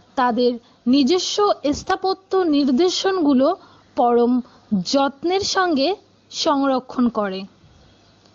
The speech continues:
দক্ষিণ এশিয়ার অন্যতম সংস্কৃতি সমৃদ্ধ বাংলাদেশেরও রয়েছে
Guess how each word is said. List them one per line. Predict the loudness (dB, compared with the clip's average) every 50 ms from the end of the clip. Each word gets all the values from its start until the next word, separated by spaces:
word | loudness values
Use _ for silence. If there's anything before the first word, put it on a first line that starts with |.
| _ _ _ -20 -20 -20 -20 -20 -8 -4 0
দক্ষিণ | 2 2 0 0 _ -2 0 2 2
এশিয়ার | 2 0 0 0 0 0 0 0 -2 -4 -10 _ _ _ _ _ _ _
অন্যতম | 0 0 2 2 2 0 -2 0 0 -2 0 0 -2 -4 -4 -2
সংস্কৃতি | -2 0 0 0 -2 -4 -6 -10 -10 -4 0 0 0 2 2 0 0 0 0
সমৃদ্ধ | 0 2 2 2 2 2 2 0 0 -2 -2 -2 0 0 0 -2 -6 _ _ _ -20 -14 _ -2
বাংলাদেশেরও | 0 2 2 2 2 0 2 0 0 -2 -2 -2 0 2 2 2 2 2
রয়েছে | 4 4 4 4 2 0 -2 0